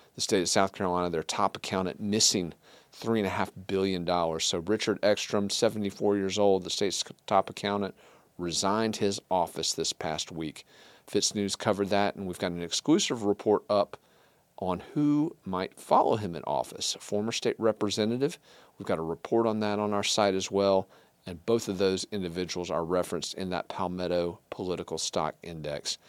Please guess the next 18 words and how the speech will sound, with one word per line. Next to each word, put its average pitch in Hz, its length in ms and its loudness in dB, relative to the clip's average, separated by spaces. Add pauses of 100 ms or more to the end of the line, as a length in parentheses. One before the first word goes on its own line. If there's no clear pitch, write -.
(260)
Fitz - 300 2
News 143 340 4
is 107 200 0
your 110 80 0
go-to 120 300 6
source, 117 280 2
people, 117 360 0
for 85 180 -4
First - 340 2
in 107 100 0
the 101 60 0
South 110 400 2
news. 110 380 0 (340)
We're 107 100 -2
gonna 98 180 0
be 95 120 0
looking 104 280 0
forward 101 420 2